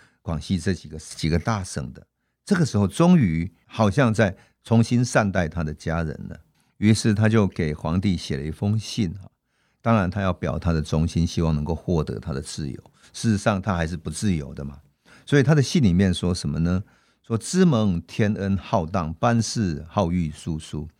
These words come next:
一门三爵，一个家门有三个爵位哈，又受一个职务，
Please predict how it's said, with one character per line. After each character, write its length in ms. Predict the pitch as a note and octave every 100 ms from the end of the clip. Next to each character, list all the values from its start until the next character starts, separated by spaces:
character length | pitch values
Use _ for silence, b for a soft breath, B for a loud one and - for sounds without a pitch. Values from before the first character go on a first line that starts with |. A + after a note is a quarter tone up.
| B B B
一 100 | C#3
门 260 | G#2 C#2+
三 320 | E2 - F2 F2+
爵， 220 | - -
一 80 | F2+
个 100 | F#2+
家 220 | - G2
门 160 | F2
有 80 | D2
三 260 | D#2 - F2+
个 120 | F2
爵 240 | - B1
位 200 | D2 D#2+ C#2+
哈， 120 | - - B B B
又 100 | C3
受 360 | A2 - C3
一 80 | F2+
个 100 | E2+
职 240 | D#2+ - D2
务， 260 | E2 D2